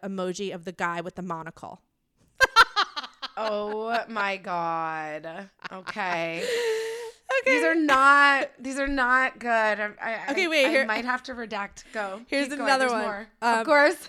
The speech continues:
Speaker 2: <laughs>
Speaker 1: For the Amy Poehler person, met her multiple times when I worked at a tanning salon in Los Angeles. She would always come in for a spray tan before any appearance. She's super nice and chill.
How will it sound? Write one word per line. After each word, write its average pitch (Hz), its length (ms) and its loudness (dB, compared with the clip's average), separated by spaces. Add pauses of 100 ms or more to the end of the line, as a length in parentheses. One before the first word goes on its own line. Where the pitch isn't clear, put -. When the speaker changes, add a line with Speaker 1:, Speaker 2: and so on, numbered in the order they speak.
(120)
Speaker 2:
<laughs> - 240 -18
Speaker 1:
For 302 100 -2
the 302 180 -2
Amy 330 240 -2
Poehler 247 360 -2
person, 349 540 -6 (440)
met 254 340 0
her 403 180 -4
multiple 247 560 -2
times 214 460 -4
when 214 140 -4
I 208 80 -2
worked 202 320 -8
at 214 100 -8
a 190 60 -12
tanning 277 420 -8
salon 175 400 -8
in 190 140 -10
Los 185 240 -8
Angeles. 170 560 -12 (320)
She - 180 -6
would 240 220 -4
always 269 320 -2
come 277 240 -8
in 233 160 -6
for 214 120 -8
a 208 60 -6
spray - 400 -6
tan 180 340 -8
before 196 400 -8
any 220 240 -8
appearance. 175 600 -12
She's 247 280 -8
super 240 420 -6
nice 302 320 -6
and 294 160 -12
chill. 170 440 -6